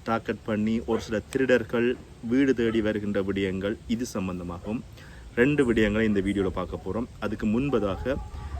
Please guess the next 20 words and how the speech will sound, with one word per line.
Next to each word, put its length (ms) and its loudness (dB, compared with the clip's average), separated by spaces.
என்னுடைய 360 4
சேனலுக்கு 560 4
புதிதாக 380 4
வருபவர்கள் 420 2
என்னுடைய 260 0
சேனலை 120 0
வந்து 180 0
சப்ஸ்கிரைப் 380 -4
பண்ணுங்க, 300 -2
லைக் 340 -2
பண்ணுங்க, 300 -2
கமெண்ட் 260 0
பண்ணுங்க. 400 0
இது 220 6
பற்றிய 680 2
நீங்களும் 440 2
அனுபவப்பட்டிருந்தா 680 2
உங்களுடைய 540 4
கருத்துக்களை 480 -2
மற்றவர்களுக்காக 880 0